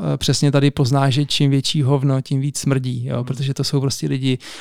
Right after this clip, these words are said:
Speaker 1: „Přijďte pro mě, chci tam catering, tohle, tohle,“ a ty si říkáš, „Počkej, promiň, kámo, ty máš na YouTube dvě videa a jako
Speaker 2: Hmm.
Speaker 1: budeš mě tady masírovat, prostě promiň, na to jako já úplně nejsem,“ jo. Takže já myslím, že jako mám takovou tu hranici, když, když cítím, že ty lidi jsou jako daleko za, tak já umím být taky, jo. To zase jako v tomhletom,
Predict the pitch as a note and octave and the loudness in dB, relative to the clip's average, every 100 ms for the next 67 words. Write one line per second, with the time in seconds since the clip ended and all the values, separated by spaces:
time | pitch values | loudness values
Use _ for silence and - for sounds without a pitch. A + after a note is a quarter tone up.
0 | - - D#3 D#3 D3+ D#3+ D3+ D3+ C#3+ - | -6 2 2 2 0 4 6 6 4 2
1 | C#3 D3 C#3+ C3+ D3+ C#3+ C3+ - C#3+ C#3+ | 2 2 2 2 4 4 2 2 2 2
2 | D3 C#3 C#3 A#2+ C3+ C#3 C3 A#2+ - B2 | 2 0 -2 -4 -4 -2 -2 -2 -8 -10
3 | - B2+ A#2 A#2 D3+ A2 A#2+ A2+ A2+ B2 | -8 -4 -4 -2 -2 -2 -4 -4 -4 -2
4 | A#2+ - B2 A#2+ B2 B2 A#2+ B2 A#2+ B2 | -2 -2 -4 -2 -2 -2 0 0 0 -2
5 | A#2+ B2 B2 B2 G#2 B2+ B2 B2+ B2+ B2 | -2 -2 -2 0 0 0 -2 -2 0 0
6 | A#2+ C#3+ C3+ B2 - - - _ C#3 - | 0 -2 0 -2 -4 -18 -20 _ 0 4
7 | C#3 C3+ B2 A#2 B2 C3+ B2 B2 C3 B2+ | 4 6 6 4 2 2 2 4 4 4
8 | B2 C3 B2 - B2 A2+ A#2 - - - | 2 2 2 0 -2 -4 -6 -12 -18 -18
9 | - - C#3 B2+ C#3+ C#3 D3 C#3+ D#3 D3 | -6 0 2 4 4 6 4 4 6 6
10 | D#3 D3 C#3+ C#3+ D3 D3+ D3 C#3 C3+ - | 8 6 6 4 6 6 6 6 4 2
11 | C#3 D3 D#3+ D3 - - C3+ - D3+ C#3+ | 2 2 0 0 -2 2 2 4 4 4
12 | D3 C3+ C#3 D3+ C#3+ D3+ C#3 C3+ C3 C#3 | 2 2 2 4 4 4 6 4 4 4
13 | C3+ B2+ C3 C#3 C3+ C#3 C3+ - E3 B2+ | 6 4 2 2 4 6 4 4 0 -2
14 | B2+ - B2+ C3 - C3 - C3 B2+ - | -2 -2 -2 -2 -2 -2 -2 -6 -4 -4
15 | C#3+ C3 C3 C3 | -2 -2 -2 -2